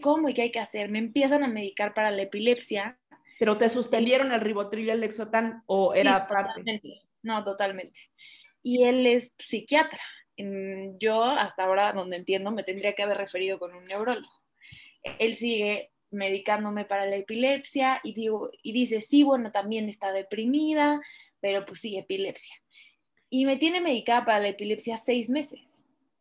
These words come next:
Speaker 2: Seis meses. O sea, después de este episodio del Lexotan y el ribotril,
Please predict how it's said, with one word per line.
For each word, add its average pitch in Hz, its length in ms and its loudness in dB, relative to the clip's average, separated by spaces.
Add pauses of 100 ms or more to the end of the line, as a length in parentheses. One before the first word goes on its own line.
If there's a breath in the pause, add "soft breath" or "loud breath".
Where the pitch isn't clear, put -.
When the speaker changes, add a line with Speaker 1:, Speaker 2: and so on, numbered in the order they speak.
Speaker 2:
Seis 262 360 2
meses. 175 440 -6
O 196 60 -8
sea, 214 140 -2
después 214 360 2
de 247 380 2
este 233 380 2
episodio 220 720 0
del 190 440 0
Lexotan 196 480 -4
y 220 60 0
el 214 100 -2
ribotril, 220 640 0